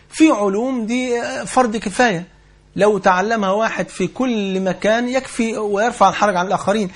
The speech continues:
زي علم المواريث إلى غير ذلك من العلوم التي قد لا يحتاج إليها المسلم،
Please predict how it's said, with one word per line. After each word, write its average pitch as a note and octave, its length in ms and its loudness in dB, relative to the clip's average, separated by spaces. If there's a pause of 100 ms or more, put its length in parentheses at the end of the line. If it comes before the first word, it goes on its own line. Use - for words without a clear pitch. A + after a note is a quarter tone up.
(160)
زي C3+ 200 2
علم F#3 220 -2
المواريث G3+ 540 -2 (840)
إلى F#3 160 6
غير F3+ 280 0
ذلك G3 280 0
من D3+ 160 -2
العلوم D#3+ 320 -2
التي G3 320 -4
قد A#3+ 240 2
لا G3 160 2
يحتاج E3+ 440 -4
إليها E3+ 240 -2
المسلم، A#3 540 -2